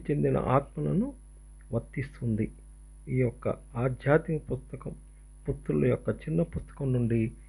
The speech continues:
ఇంకా ఎంతో జ్ఞానం ఉంటది. మరి ఈ మెసేజ్ విన్నవాళ్ళు వెంటనే ఆ పుస్తకాన్ని తెచ్చుకొని చదివి మనకున్న, పిల్లలకున్న సమస్యల నుంచి మనం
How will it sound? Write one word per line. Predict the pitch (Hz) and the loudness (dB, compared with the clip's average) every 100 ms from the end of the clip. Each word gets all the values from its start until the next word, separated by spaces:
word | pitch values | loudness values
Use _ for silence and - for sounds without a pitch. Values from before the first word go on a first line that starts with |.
| - - | -20 -8
ఇంకా | 147 180 196 185 | -4 2 4 6
ఎంతో | 151 151 160 143 120 | 4 2 0 0 2
జ్ఞానం | 123 127 131 | 4 6 4
ఉంటది. | 123 117 110 110 113 131 - - - - - | 2 0 0 2 0 -2 -12 -20 -20 -12 0
మరి | 127 - | 0 2
ఈ | 120 | 4
మెసేజ్ | 123 131 170 165 | 6 6 2 2
విన్నవాళ్ళు | 160 165 165 180 233 - - - - - | 2 2 2 2 2 -2 -14 -20 -20 -4
వెంటనే | 123 143 156 156 | -2 0 0 0
ఆ | - 135 | 0 -2
పుస్తకాన్ని | 131 135 - - 143 131 | 0 -4 -4 -4 0 0
తెచ్చుకొని | 127 131 - - 131 120 131 - - - - | 0 -4 -6 -4 -2 -2 -4 -10 -20 -20 -6
చదివి | 160 160 175 160 147 156 - - - - - | 2 6 6 4 0 -2 -10 -20 -20 -14 -2
మనకున్న, | 120 117 - 123 131 113 - - - 160 | 0 0 0 0 2 0 -2 -14 -8 -2
పిల్లలకున్న | 165 151 151 143 131 123 | 2 2 2 0 0 0
సమస్యల | - 147 - - 135 | 0 0 0 -2 0
నుంచి | 131 127 127 | 2 2 0
మనం | 120 120 | 0 0